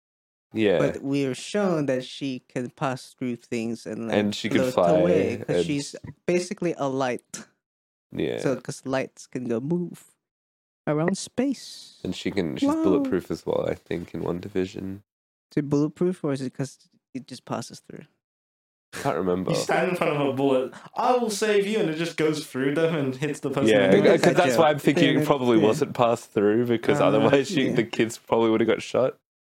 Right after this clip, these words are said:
Speaker 2: Oh, yeah.
Speaker 1: Uh, yeah. I don't know if they, maybe they got caught in her. I don't know.
Speaker 3: I don't remember.
Speaker 1: I don't
Speaker 2: Maybe,
Speaker 1: remember.
Speaker 2: yeah, if she can briefly make it pass through and lodge it inside her organs.
Speaker 1: Yeah. But I guess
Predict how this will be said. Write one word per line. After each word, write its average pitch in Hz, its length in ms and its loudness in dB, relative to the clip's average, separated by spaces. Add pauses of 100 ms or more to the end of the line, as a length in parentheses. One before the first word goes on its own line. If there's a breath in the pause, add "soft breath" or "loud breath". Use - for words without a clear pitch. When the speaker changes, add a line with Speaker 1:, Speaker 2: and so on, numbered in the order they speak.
(240)
Speaker 2:
Oh, 110 640 -2
yeah. 104 360 -8 (640)
Speaker 1:
Uh, - 40 -10 (360)
yeah. - 320 -2 (1500)
I - 60 -2
don't 98 40 2
know 107 60 4
if - 80 -2
they, 92 140 2 (180)
maybe 104 240 2
they 117 80 4
got 98 160 0
caught - 320 0
in 117 120 -4
her. 120 240 -2
I 92 100 -2
don't - 160 -4
know. - 100 -2
Speaker 3:
I 131 100 -4
don't 113 200 -6
remember. 101 380 -10
Speaker 1:
I - 20 -10
don't 143 100 -4
Speaker 2:
Maybe, 175 240 0 (100)
Speaker 1:
remember. 120 180 -2
Speaker 2:
yeah, 110 80 -6
if - 160 -20 (100)
she - 180 -10
can 135 400 -4
briefly 165 640 -2
make 135 400 -4
it - 160 -8
pass 143 340 -6
through 131 240 -2
and 110 340 -6 (520)
lodge 127 360 -2
it 120 200 -8
inside 120 480 -6
her 139 100 -4
organs. - 880 -8
Speaker 1:
Yeah. - 320 -6 (760)
But 107 120 2
I 117 100 4
guess 107 540 0